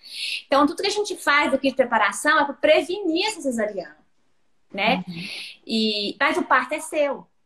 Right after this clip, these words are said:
Speaker 1: Você que tá anestesia com um centímetro, você vai tomar. Né? A gente fala,
Speaker 2: Ah,
Speaker 1: o parto é
Speaker 2: isso
Speaker 1: seu, a gente não
Speaker 2: Uhum.
Speaker 1: vai, né? A gente vai orientar, orientar, orientar, mas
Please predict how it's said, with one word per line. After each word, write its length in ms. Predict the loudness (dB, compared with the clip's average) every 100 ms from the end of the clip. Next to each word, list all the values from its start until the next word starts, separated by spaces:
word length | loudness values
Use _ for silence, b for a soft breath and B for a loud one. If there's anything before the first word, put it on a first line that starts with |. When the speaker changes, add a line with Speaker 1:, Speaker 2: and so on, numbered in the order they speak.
| _ _ _ _
Speaker 1:
Você 240 | -2 2 2
que 120 | 0
tá 80 | 0
anestesia 360 | 2 4 2
com 120 | 2 2
um 140 | 2
centímetro, 500 | 2 0 0 -2 -2
você 80 | 0
vai 160 | -2 -4
tomar. 500 | -8 -4 -6 -6 _ _ _ _ _ _ _ _ _ _ -20 -20 -6
Né? 240 | -2 0
A 80 | -2
gente 180 | -4 -4
fala, 140 | -2
Speaker 2:
Ah, 40 |
Speaker 1:
o 20 | 0
parto 240 | 0 0
é 80 | -2
Speaker 2:
isso 160 | -2 4
Speaker 1:
seu, 340 | 8 8 6
a 60 | 0
gente 220 | -4 -2
não 80 | -2
Speaker 2:
Uhum. 60 |
Speaker 1:
vai, 500 | 2 2 2 0 -6 -10 _ _ _ _ _
né? 80 | 0
A 40 |
gente 200 | 2 4
vai 100 | 4
orientar, 720 | 4 4 2 2 4 4 4 2
orientar, 480 | 0 -4 -6 -2 0
orientar, 580 | -2 -4 -4 0 2 2
mas 580 | 2 2 0 -2 -12 -16